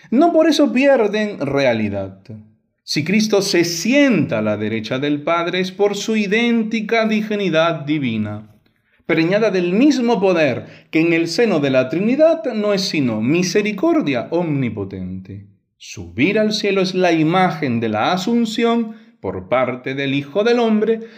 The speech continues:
de una nueva modalidad de presencia. Ya no está en la tierra físicamente como antaño en Palestina. Está entre nosotros, desde entonces,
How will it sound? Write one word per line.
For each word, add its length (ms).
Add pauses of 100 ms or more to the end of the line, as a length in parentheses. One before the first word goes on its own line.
(180)
de 120
una 220
nueva 600
modalidad 1040
de 180
presencia. 880 (320)
Ya 340
no 140
está 280
en 120
la 120
tierra 380
físicamente 1080
como 260
antaño 480
en 140
Palestina. 840 (420)
Está 460
entre 280
nosotros, 840 (120)
desde 280
entonces, 640